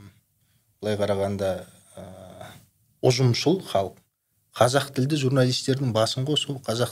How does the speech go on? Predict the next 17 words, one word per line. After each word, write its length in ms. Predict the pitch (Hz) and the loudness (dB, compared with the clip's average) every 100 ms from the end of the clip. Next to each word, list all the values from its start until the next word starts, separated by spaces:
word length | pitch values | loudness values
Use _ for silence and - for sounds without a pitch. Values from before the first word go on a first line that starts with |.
| - | -6
тілді 140 | 120 | -4
менеджер-, 400 | 120 117 117 110 113 127 123 | -2 -4 -4 -6 -8 -10 -8
менеджерлердің 560 | 120 113 113 110 107 104 | -6 -4 -4 -4 -2 -2
басын 300 | 110 117 110 | -2 -2 -4
қосу 320 | 107 170 - - _ _ _ _ _ - | -2 -2 -4 -8 _ _ _ _ _ -2
орыс 320 | 110 - - | -2 -2 -4
тілдерге 320 | 107 110 110 107 | -2 0 0 0
қарағанда 400 | 107 107 110 120 113 98 95 | 0 -2 0 -2 -2 -4 2
оңайырақ. 640 | 117 113 104 - - - _ _ _ _ _ _ _ _ _ _ _ _ - | 4 6 4 -2 -8 -18 _ _ _ _ _ _ _ _ _ _ _ _ -20
Ә, 80 | 90 87 87 - | -18 -18 -6 0
мүмкін 720 | 120 - 135 104 90 92 95 | 2 2 0 -2 -8 -14 -8
қазақ 300 | - 123 127 - | -4 0 -2 -4
тілді, 320 | 120 127 131 - _ _ _ _ - | -6 -4 -6 -10 _ _ _ _ -20
ә, 40 | - - - - - 113 | -20 -20 -20 -20 -16 0
журналистиканың 800 | 117 127 131 123 - 131 123 113 | 2 4 4 2 0 0 0 -2
күштілігі 420 | - 139 127 123 | -4 0 0 2
де 120 | 123 | 2